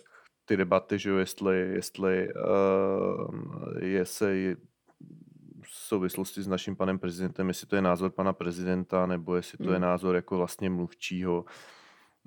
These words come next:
Speaker 1: To je jako důležitý rozlišovat, že jo.
Speaker 2: Mhm. Ondro, já jak se tak dívám na čas, tak ti asi pro teď poděkuju. Eh, rozloučíme se s našimi, eh, diváky a posluchači na, eh, o-, eh, audioplatformách a na YouTube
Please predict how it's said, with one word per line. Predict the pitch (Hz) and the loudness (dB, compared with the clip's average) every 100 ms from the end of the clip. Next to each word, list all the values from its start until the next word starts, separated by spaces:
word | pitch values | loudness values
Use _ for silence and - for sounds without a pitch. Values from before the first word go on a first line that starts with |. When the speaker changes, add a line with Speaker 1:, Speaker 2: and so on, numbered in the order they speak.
| - | 4
Speaker 1:
To | 101 | 4
je | |
jako | 98 110 | 6 4
důležitý | 110 107 104 104 104 | 4 6 4 2 2
rozlišovat, | 98 90 87 - 85 80 - | 2 2 -2 -4 -6 -8 -10
že | - - | -16 -20
jo. | - _ _ - 208 | -20 _ _ 6 6
Speaker 2:
Mhm. | 165 160 _ _ _ _ _ _ _ _ - - - - - - | 6 0 _ _ _ _ _ _ _ _ -20 -20 -20 -20 -12 0
Ondro, | 180 190 233 | 2 6 8
já | 220 | 8
jak | 214 214 | 6 6
se | 240 | 6
tak | 233 | 6
dívám | 214 226 233 | 6 8 8
na | 214 | 8
čas, | 202 - - | 6 4 4
tak | 170 170 | -2 -4
ti | - 226 | 4 6
asi | 196 185 - 226 | 6 2 4 4
pro | 233 180 | 4 2
teď | 175 226 262 - - | 2 0 -2 -4 0
poděkuju. | 185 156 160 - 147 135 - 247 - - - - - | 2 4 0 -2 -2 -2 -4 -8 -10 -20 -20 -6 2
Eh, | 160 | 6
rozloučíme | 165 175 190 208 226 208 214 | 6 8 6 6 4 4 4
se | 226 214 | 4 6
s | 214 | 6
našimi, | 196 - 208 202 202 202 208 | 2 2 2 4 4 4 2
eh, | 180 170 | 2 4
diváky | 170 185 185 - 190 | 4 6 6 4 2
a | |
posluchači | - 180 196 185 196 185 - 190 | 2 0 0 0 -2 0 2 2
na, | 190 175 156 151 - | 4 2 0 -2 -4
eh, | 151 147 143 - - 190 - | -2 -2 -4 -6 -8 -14 -8
o-, | - 151 - | -2 -2 0
eh, | 151 | 4
audioplatformách | 165 170 226 233 214 - 208 196 196 | 6 8 8 10 6 4 4 4 2
a | - | 0
na | - | 0
YouTube | 202 240 240 | 0 2 2